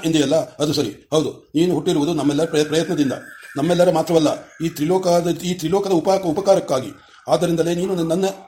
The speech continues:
ಉಪಾಸನವನ್ನು ಪ್ರತ್ಯಕ್ಷವಾಗಿ ಮಾಡದಿದ್ದರೂ ನಾನು ನಿನಗೆ ದರ್ಶನವನ್ನು ಕೊಟ್ಟಿದ್ದು. ನಾನು ಕೊಟ್ಟ ಸೌಭಾಗ್ಯವನ್ನು ಕ್ಷೇಮವಾಗುವಂತೆ ನೋಡಿಕೊಳ್ಳುವವಳು ಈಕೆ.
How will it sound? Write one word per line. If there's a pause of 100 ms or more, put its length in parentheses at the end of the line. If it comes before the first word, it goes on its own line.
ಉಪಾಸನವನ್ನು
ಪ್ರತ್ಯಕ್ಷವಾಗಿ
ಮಾಡದಿದ್ದರೂ
ನಾನು
ನಿನಗೆ
ದರ್ಶನವನ್ನು
ಕೊಟ್ಟಿದ್ದು. (1500)
ನಾನು
ಕೊಟ್ಟ
ಸೌಭಾಗ್ಯವನ್ನು
ಕ್ಷೇಮವಾಗುವಂತೆ
ನೋಡಿಕೊಳ್ಳುವವಳು
ಈಕೆ.